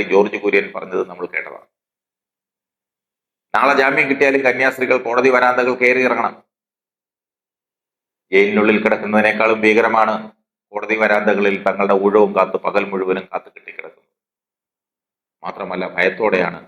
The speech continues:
കേസ് നടത്താൻ കോടതികളിൽ എത്തുന്നത്. കാരണം എതിർവശത്ത് സംഘപരിവാറാണ്, ബജരംഗ് ദളുകാരാണ്, എന്തും ചെയ്യാൻ മടിയില്ലാത്തവരാണ്. അതെല്ലാം പോട്ടെ,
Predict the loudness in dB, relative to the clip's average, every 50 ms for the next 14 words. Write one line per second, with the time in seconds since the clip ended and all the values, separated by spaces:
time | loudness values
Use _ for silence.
0 | _ _ _ _ -12 -12 -12 -8 -8 -8 -8 -8 -12 -16 -16 -16 _ -18 -18 -10
1 | -8 -8 -4 -2 -2 -2 -2 -2 -4 -8 -10 _ _ _ _ _ _ -20 -20 -20
2 | _ _ _ _ _ _ _ _ _ _ _ _ _ _ _ _ _ _ _ _
3 | _ -10 -10 -8 -8 -10 -14 -16 _ _ -6 -4 -4 -4 -4 -2 -2 -4 -4 -4
4 | -8 -14 -20 -20 _ _ _ _ -20 -20 _ -20 -20 -18 -18 -16 -14 -14 -16 -16
5 | -18 -20 _ _ _ _ _ _ _ _ _ _ _ _ _ _ _ _ _ _
6 | _ -4 0 0 0 0 0 -2 -2 -2 -2 -2 -4 -4 -6 -8 -12 -16 -20 _
7 | _ _ _ _ _ _ _ _ _ _ _ _ _ _ _ _ _ _ _ _
8 | 0 2 4 4 4 2 2 2 2 2 2 2 2 0 -2 -2 0 0 0 -2
9 | -2 -4 -8 -12 -14 -18 -20 _ _ _ _ _ _ _ _ _ _ _ _ _
10 | _ _ _ _ _ _ _ _ _ _ _ _ _ _ _ _ _ _ _ _
11 | _ _ _ _ _ 0 2 4 4 4 4 2 2 0 0 -2